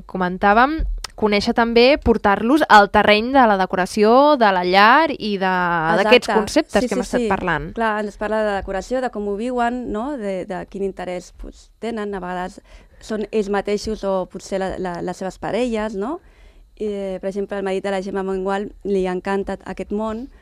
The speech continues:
Speaker 2: i, i, bueno, ens ha explicat, eh, d'on ha trobat, doncs, certes, eh, certs elements, no? Eh, bueno, és una persona que, que li agrada i es nota, no? I ho veureu a les fotografies.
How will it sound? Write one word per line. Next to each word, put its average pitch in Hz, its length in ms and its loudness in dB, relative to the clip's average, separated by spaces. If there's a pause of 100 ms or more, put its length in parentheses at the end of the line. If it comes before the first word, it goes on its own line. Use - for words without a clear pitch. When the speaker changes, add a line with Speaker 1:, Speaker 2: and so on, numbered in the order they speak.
(360)
Speaker 2:
i, 196 500 -8
i, 196 120 -6
bueno, 190 200 -6
ens 190 80 -8
ha 185 80 -10
explicat, 185 400 -12
eh, 180 400 -8
d'on 180 160 -8
ha 185 80 -6
trobat, 175 320 -10
doncs, 180 240 -10
certes, - 560 -6
eh, 175 420 -14
certs 180 240 -12
elements, 196 640 -4
no? 214 240 -6
Eh, 180 300 -14 (540)
bueno, 180 360 -8
és 185 180 -14
una 196 140 -8
persona 185 320 -8
que, 185 180 -8
que 185 140 -6
li 180 140 -2
agrada 185 200 -2
i 202 80 0
es 190 140 -4
nota, 185 260 -4
no? 190 200 -4 (420)
I 214 80 -2
ho 208 80 2
veureu 196 320 2
a 202 80 2
les 202 160 -2
fotografies. 185 720 -6